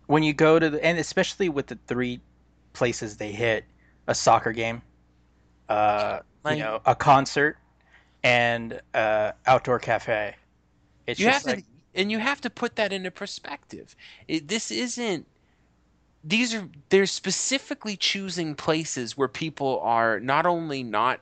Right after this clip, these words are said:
Speaker 2: military, but they're distracted
Speaker 1: Right.
Speaker 2: and having a good time. They're, they, they're not trying to hurt anyone. They're just enjoying their life.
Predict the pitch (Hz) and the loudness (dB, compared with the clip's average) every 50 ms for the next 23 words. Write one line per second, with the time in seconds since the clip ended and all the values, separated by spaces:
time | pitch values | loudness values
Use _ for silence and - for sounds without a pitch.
0 | _ - 117 113 110 104 101 90 - - 78 60 55 55 95 123 - _ _ - | _ -12 -8 -6 -6 -6 -6 -8 -8 -8 -8 -8 -8 -10 -14 -16 -20 _ _ -20
1 | - - - - _ _ - 143 139 - 156 143 135 135 - - - - - 151 | -20 -20 -20 -20 _ _ 0 0 2 2 0 0 0 -2 -4 -2 -4 -4 -2 -2
2 | 143 143 175 185 - - - - 90 85 101 113 135 - _ _ _ _ _ _ | 0 0 -2 -4 -8 -10 -12 -8 -8 -8 -8 -10 -12 -20 _ _ _ _ _ _
3 | _ _ _ _ _ - 123 113 110 117 - 131 131 135 151 151 151 143 143 135 | _ _ _ _ _ -16 -14 -14 -8 -4 -4 -2 0 0 0 0 0 -2 -6 -10
4 | 127 120 117 123 117 107 - - - 151 147 135 107 87 71 64 73 80 - 127 | -10 -8 -8 -10 -10 -10 -12 -14 -10 -6 -6 -4 -4 -6 -10 -14 -16 -10 -6 -4
5 | 131 135 117 120 127 151 143 135 120 123 123 156 151 156 160 170 170 170 - - | -4 -4 -6 -8 -8 -6 -6 -8 -8 -10 -10 -8 -6 -6 -4 -4 -4 -4 -4 -6
6 | - - 170 160 165 165 160 139 113 - - 156 151 139 - - 117 117 135 170 | -6 -4 -2 -2 -2 -4 -6 -8 -8 -8 -4 -2 -2 -2 -2 -4 -6 -6 -6 -6
7 | 170 135 - 78 64 - - _ _ _ _ _ _ _ _ _ - 127 127 120 | -10 -12 -14 -18 -18 -20 -20 _ _ _ _ _ _ _ _ _ -6 -6 -4 -4
8 | 117 135 131 - - - _ _ _ _ _ _ _ _ _ - 123 131 127 120 | -4 -6 -6 -6 -10 -14 _ _ _ _ _ _ _ _ _ -8 -8 -6 -2 0
9 | 127 123 123 123 123 120 120 113 107 104 101 90 87 76 67 - - - - | 2 2 2 2 0 -2 -6 -6 -6 -4 -4 -4 -4 -6 -8 -14 -18 -20 -20